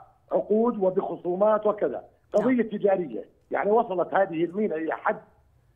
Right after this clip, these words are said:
Speaker 1: التردي، بحيث أنه الدواء اللي هو مسعر من قبل الحكومة، من قبل المؤسسة العامة للغذاء والدواء، وال-، والذي ينص على أنه لا زيادة ولا نقصان، يباع الدواء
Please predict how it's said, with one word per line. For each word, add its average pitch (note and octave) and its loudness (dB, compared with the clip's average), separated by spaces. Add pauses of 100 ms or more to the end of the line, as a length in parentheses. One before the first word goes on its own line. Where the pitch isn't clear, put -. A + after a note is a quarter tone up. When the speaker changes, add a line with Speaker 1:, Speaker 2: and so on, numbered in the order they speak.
(260)
Speaker 1:
التردي، A3 0 (440)
بحيث A#3+ 2
أنه G3 -2 (480)
الدواء A3 2
اللي F#3 0
هو G#3 2
مسعر F#3 0 (300)
من F3+ -4
قبل A3 0
الحكومة، G3 0
من E3+ -6
قبل G#3+ 0
المؤسسة G#3+ 2
العامة G#3 2
للغذاء G3+ 2
والدواء، G3+ 2 (340)
وال-، F3+ 0 (400)
والذي G#3 2
ينص A3+ 2
على G3+ 4
أنه G3 0
لا G#3+ 4
زيادة A3 2
ولا A3 4
نقصان، G#3+ 0 (360)
يباع G3 4
الدواء G3+ 2